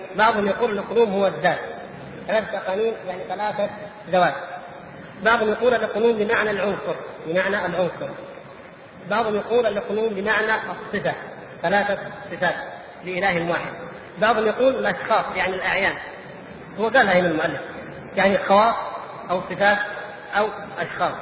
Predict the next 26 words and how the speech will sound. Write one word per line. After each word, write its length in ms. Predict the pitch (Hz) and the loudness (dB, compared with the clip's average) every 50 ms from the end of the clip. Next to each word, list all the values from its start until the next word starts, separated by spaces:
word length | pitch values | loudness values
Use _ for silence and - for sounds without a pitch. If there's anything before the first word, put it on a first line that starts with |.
| - - - - - - - - - - - - - - | -10 -12 -12 -12 -14 -14 -14 -16 -16 -16 -16 -12 -2 4
أو 100 | 226 254 | 4 4
كما 260 | 247 - 226 220 208 202 | 6 6 6 6 6 6
تعبيرنا 500 | - - 214 190 190 208 226 202 190 196 | 4 4 2 4 4 4 4 4 4 4
نحن 180 | 202 185 190 | 2 2 2
العصري 560 | 185 175 170 165 160 151 170 202 - - 196 | 2 0 0 -2 0 2 2 2 2 2 0
نقول 220 | 185 180 175 185 175 | 0 0 0 0 0
ثلاثة 380 | - 185 202 214 196 196 - | 4 4 4 6 4 2 0
إيش؟ 140 | 202 202 202 - - - - 311 | -2 -4 -4 -6 -6 -6 -4 -2
عناصر. 460 | - 165 147 - - - - - - - - - - - 139 | -2 -2 -4 -4 -8 -10 -10 -12 -14 -14 -14 -16 -14 -10 -6
الإله 200 | 156 170 175 202 | -4 -2 0 0
يتكون 480 | 202 190 175 180 - 190 185 180 175 175 | 0 0 -2 -2 -2 0 0 0 0 0
من 60 | 170 | -2
ثلاثة 320 | - 165 175 170 175 165 151 139 - - - 147 151 | -2 -2 -2 -2 -2 -4 -6 -8 -10 -12 -12 -10 -8
عناصر. 200 | 160 165 147 127 - - - - - - - - - - - - - - 170 | -6 -6 -6 -8 -10 -12 -14 -14 -14 -14 -16 -16 -16 -16 -16 -16 -6 0 2
ولذلك 360 | 175 190 247 247 226 - 208 | 4 6 6 4 4 2 2
هم 120 | 240 233 | 2 2
المسيحيين 640 | 226 214 208 - 190 190 175 170 196 220 214 202 196 - - - | 2 2 0 -2 -4 -4 -4 -2 0 0 0 0 -2 -4 -6 -4
الآن، 240 | 156 175 175 175 175 175 165 156 156 147 147 151 - | -2 0 0 0 0 -2 -2 -4 -4 -4 -4 -6 -4
النصارى 420 | 170 180 175 - 247 220 190 180 | -4 -2 0 2 2 4 4 2
الحقيقة 320 | 165 - 165 185 202 190 175 | 2 0 0 0 0 0 0
هم 140 | 180 180 175 - 175 170 | 0 0 -2 -4 -4 -2
يسمون 240 | - 185 196 208 202 | -2 0 0 2 0
أنفسهم 260 | 180 170 - 208 190 | 0 0 -2 -2 -2
مسيحيين، 400 | 180 170 180 170 139 151 185 175 | -2 0 -2 0 2 2 4 4
ليسوا 200 | 190 185 180 175 | 4 2 0 0
كذلك. 360 | - 170 175 185 185 180 180 | 2 4 6 6 6 6 4